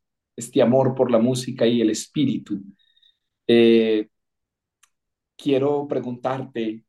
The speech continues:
así sencillamente, como se lo preguntaron a Benedicto, José Daniel,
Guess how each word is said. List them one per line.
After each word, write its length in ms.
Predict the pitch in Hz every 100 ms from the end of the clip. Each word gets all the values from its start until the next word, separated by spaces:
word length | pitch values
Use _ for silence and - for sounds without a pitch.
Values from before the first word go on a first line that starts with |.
| -
así 600 | 117 117 156 139 131 -
sencillamente, 1080 | - - 123 117 143 120 120 127 123 113 113
como 220 | 123 113
se 120 | 113
lo 120 | 117 110
preguntaron 580 | 113 113 113 117 127
a 60 | 123
Benedicto, 920 | 117 110 110 113 113 - 107 98 - -
José 260 | 107 113
Daniel, 380 | 107 101 95 -